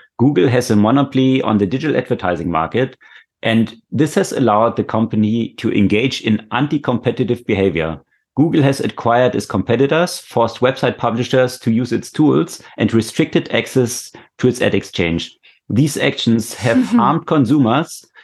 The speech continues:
Speaker 1: and sifted innovation in the digital advertising market. The Justice Department's lawsuit against Google is an important step in protecting competition and ensuring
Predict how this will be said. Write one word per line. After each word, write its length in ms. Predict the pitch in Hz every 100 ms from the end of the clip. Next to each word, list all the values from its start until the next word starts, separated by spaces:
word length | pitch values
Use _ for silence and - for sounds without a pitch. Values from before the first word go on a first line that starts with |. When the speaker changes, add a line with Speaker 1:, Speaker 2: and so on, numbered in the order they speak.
| _
Speaker 1:
and 220 | - 117 107
sifted 380 | 175 170 180
innovation 800 | - 139 107 95 110 - 139 127
in 140 | - 113
the 80 | 110
digital 340 | 110 107 107
advertising 520 | 101 98 - 87 82
market. 420 | 85 80 78 78 - _ _
The 100 | 95
Justice 400 | 85 135 - 147
Department's 880 | 156 143 117 117 123 123 123 - 107
lawsuit 520 | 107 107 - 117 -
against 380 | 107 104 101 -
Google 380 | 143 160 160 -
is 100 | -
an 140 | 113 110
important 480 | 98 - 151 -
step 340 | - 131 139 -
in 120 | - 101
protecting 600 | - 104 - 156 147 135
competition 760 | 117 - 120 127 120 202 247 - - -
and 180 | 131 139
ensuring 640 | 139 110 143 143 151 147